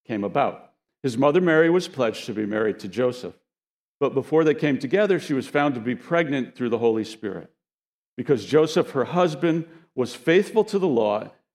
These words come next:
and yet did not want to expose her to public disgrace, he had in mind to divorce her quietly.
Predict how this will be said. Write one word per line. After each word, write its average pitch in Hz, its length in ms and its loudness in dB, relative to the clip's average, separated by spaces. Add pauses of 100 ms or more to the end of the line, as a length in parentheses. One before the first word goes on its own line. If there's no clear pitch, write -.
and 120 140 -2
yet 139 200 2
did 123 180 -4
not 139 240 0
want 135 220 0
to 131 100 -4
expose 147 500 0
her 131 100 -2
to 110 60 -4
public 117 360 -4
disgrace, 113 600 -4 (340)
he 117 100 -6
had 131 240 0
in 123 100 0
mind 127 280 -2
to 123 80 -8
divorce 101 480 -6
her 101 100 -8
quietly. 101 600 -6